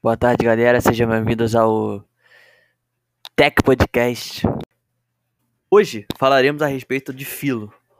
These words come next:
ou como mais conhecida para nós desenvolvedores, lifo, que é uma sigla em inglês que significa Last In, First Out, referindo-se à estrutura de dados conhecida como pilha.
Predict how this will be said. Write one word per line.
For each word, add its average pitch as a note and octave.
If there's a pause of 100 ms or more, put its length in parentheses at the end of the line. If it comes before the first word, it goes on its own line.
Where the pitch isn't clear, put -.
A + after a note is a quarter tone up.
(120)
ou D#3+
como G3
mais F3
conhecida D3+
para C3+
nós B2+
desenvolvedores, A#2 (100)
lifo, C#3 (520)
que E3
é E3
uma E3
sigla F3
em E3+
inglês A#2+ (280)
que C#3+
significa C3
Last C#3+
In, C#3+ (200)
First C#3
Out, A2 (320)
referindo-se E3
à E3
estrutura D#3
de C3+
dados B2
conhecida C3
como C#3
pilha. A2